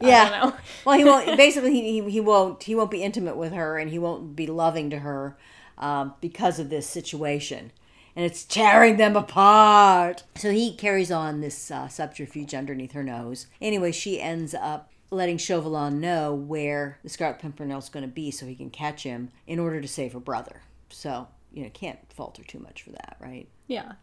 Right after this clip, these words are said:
Speaker 2: Except that later on in the book, she completely forgets about her brother, and she goes, "Oh my God, I forgot about my
Speaker 1: <laughs>
Speaker 2: brother."
Speaker 1: I know, 'cause she's so worried about Percy. 'Cause then she finds out who the Scarlet Pimpernel is, and then she insists on going over to France to do what?
Speaker 2: I don't know.
Speaker 1: I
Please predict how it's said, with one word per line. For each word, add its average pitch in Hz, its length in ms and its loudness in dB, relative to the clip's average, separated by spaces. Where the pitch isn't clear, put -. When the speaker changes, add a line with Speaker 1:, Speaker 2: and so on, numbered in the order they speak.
Speaker 2:
Except 240 320 -6
that 240 180 2
later 214 280 -2
on 190 160 -2
in 185 100 -10
the 180 60 -12
book, 180 200 -12
she - 120 -12
completely 202 520 -6
forgets 196 380 -10
about 180 240 -6
her 185 100 -8
brother, 180 240 -6
and 196 120 -2
she 226 80 -10
goes, 247 200 4
"Oh 339 200 4
my 339 140 6
God, 339 340 6
I 349 120 4
forgot 185 360 -4
about 247 220 0
my 302 160 6
Speaker 1:
<laughs> - 0 -
Speaker 2:
brother." 330 380 12
Speaker 1:
I 339 360 10
know, 294 120 12
'cause - 200 -2
she's 240 180 -2
so 247 160 2
worried 240 240 4
about 233 240 2
Percy. 220 380 2
'Cause 262 140 2
then 277 140 6
she 254 140 -2
finds 220 320 0
out 175 160 4
who 180 140 -4
the 151 100 -8
Scarlet 156 320 -6
Pimpernel 160 480 -8
is, 143 160 -8
and 185 80 -8
then 208 120 -6
she 208 140 -8
insists 170 380 -10
on 160 140 -4
going 165 240 -4
over 156 160 -8
to 147 80 -8
France 175 540 -8
to 202 100 -4
do 180 240 2
what? 151 640 2
Speaker 2:
I 196 140 0
don't 202 360 -2
know. 202 160 -4
Speaker 1:
I 202 280 2